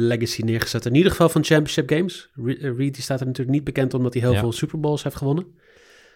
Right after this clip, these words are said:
Speaker 1: Maar, eh, ja, championship games heeft hij
Speaker 2: Nee.
Speaker 1: genoeg bereikt nu.
Speaker 2: Ja. Ja, vorige week was het natuurlijk, eh, ja, het, het,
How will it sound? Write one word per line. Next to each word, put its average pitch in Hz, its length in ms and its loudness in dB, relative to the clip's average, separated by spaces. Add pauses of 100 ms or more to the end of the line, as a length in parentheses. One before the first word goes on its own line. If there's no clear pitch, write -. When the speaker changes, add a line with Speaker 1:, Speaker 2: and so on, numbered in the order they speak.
(240)
Speaker 1:
Maar, 117 320 -2
eh, 110 380 -4
ja, 107 340 -6 (540)
championship 135 400 -2
games 139 200 0
heeft 135 160 -2
hij 117 80 2
Speaker 2:
Nee. 110 80 2
Speaker 1:
genoeg 127 160 -4
bereikt 135 300 -4
nu. 107 180 -4 (3000)
Speaker 2:
Ja. - 100 -14 (400)
Ja, - 180 -2
vorige 143 300 6
week 127 140 6
was 123 140 4
het - 120 -10
natuurlijk, 104 420 -2
eh, 82 280 -2 (600)
ja, - 180 -6
het, - 200 -4
het, 147 260 0